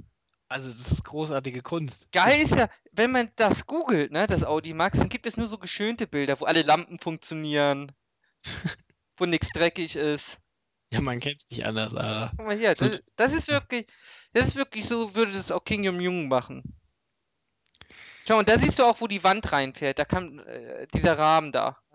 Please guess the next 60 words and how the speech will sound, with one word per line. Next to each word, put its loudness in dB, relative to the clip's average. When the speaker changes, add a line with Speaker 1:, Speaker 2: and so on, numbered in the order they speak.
Speaker 1:
Ja, 4
ja, 6
ich 0
sehe 0
Speaker 2:
Da 4
Speaker 1:
das, 0
Speaker 2:
kann 0
Speaker 1:
ich -2
Speaker 2:
man 0
Speaker 1:
sehe -14
Speaker 2:
das -4
Speaker 1:
das. -14
Speaker 2:
teilen. 0
Speaker 1:
Link 4
bitte -2
nicht -2
so -8
viel. 0
Je 0
mehr 2
du 0
linkst, 0
desto -6
mehr 0
muss -4
ich -4
dann -2
Speaker 2:
Ach, -4
Speaker 1:
irgendwie -2
Speaker 2:
die -8
User 2
müssen -6
das -4
doch -8
gar -6
nicht -12
wissen. -12
Speaker 1:
Doch, 0
doch, -10
doch. -12
Das -2
wird -2
alles 0
verlinkt. -2
Wir -8
sind -8
Speaker 2:
Also. -6
Speaker 1:
ja -6
hier -6
ordentlich. -8
Speaker 2:
Ja, 4
und -4
deine 4
Uni -8
kann -6
sich -12
nur -4
ein 0
Audimax -6
leisten. -2